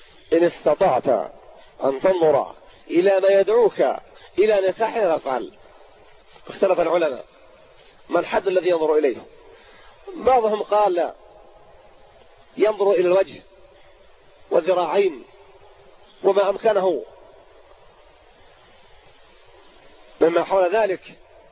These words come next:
وبعضهم توسع، والصحيح أنه يكتفى بالنظر إلى الوجه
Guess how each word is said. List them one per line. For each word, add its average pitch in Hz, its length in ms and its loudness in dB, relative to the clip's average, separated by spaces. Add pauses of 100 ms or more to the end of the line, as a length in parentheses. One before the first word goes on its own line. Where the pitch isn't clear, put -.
(920)
وبعضهم 185 360 0
توسع، 190 520 0 (560)
والصحيح 180 480 -2 (760)
أنه 185 340 0
يكتفى 180 500 0 (420)
بالنظر 170 340 0
إلى 175 120 -2
الوجه 170 360 -2